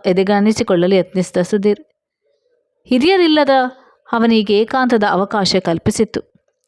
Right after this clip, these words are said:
ಆಗ ತಾನೇ ಅವನು ಯಾವುದೋ ಪಾರ್ಟಿಯಿಂದ ಬಂದಿರಬೇಕು. ಹಾಟ್ ಡ್ರಿಂಕ್ಸ್ನ ದಟ್ಟ ವಾಸನೆ ಅವಳನ್ನು ಹಿರಿಯಿತು.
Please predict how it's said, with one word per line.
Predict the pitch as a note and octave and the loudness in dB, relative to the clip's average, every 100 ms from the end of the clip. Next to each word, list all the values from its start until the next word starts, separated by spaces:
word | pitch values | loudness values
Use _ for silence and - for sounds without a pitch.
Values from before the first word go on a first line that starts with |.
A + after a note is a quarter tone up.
| _ - | _ -2
ಆಗ | G3+ G#3+ C4+ | 0 2 2
ತಾನೇ | D#4 D#4 | 0 2
ಅವನು | C#4+ A#3 | 2 2
ಯಾವುದೋ | A3+ F#3+ F3 G3 A3 | 2 2 2 0 0
ಪಾರ್ಟಿಯಿಂದ | F#3+ E3+ G3 A3 A3+ | -2 -2 0 0 0
ಬಂದಿರಬೇಕು. | F3+ E3+ G3+ G3+ G3+ - - _ _ _ | -2 -2 -2 0 -2 -4 -12 _ _ _
ಹಾಟ್ | - C4+ D#4 | -4 0 0
ಡ್ರಿಂಕ್ಸ್ನ | C#4 B3+ - A#3 | 0 -2 0 0
ದಟ್ಟ | G3 F#3 B3+ | 0 -2 0
ವಾಸನೆ | A#3 G3+ F#3+ G3 G3 | 0 0 0 0 0
ಅವಳನ್ನು | F#3 F3+ G#3 F#3 | 0 0 0 2
ಹಿರಿಯಿತು. | F3+ G3+ G3+ | 2 2 0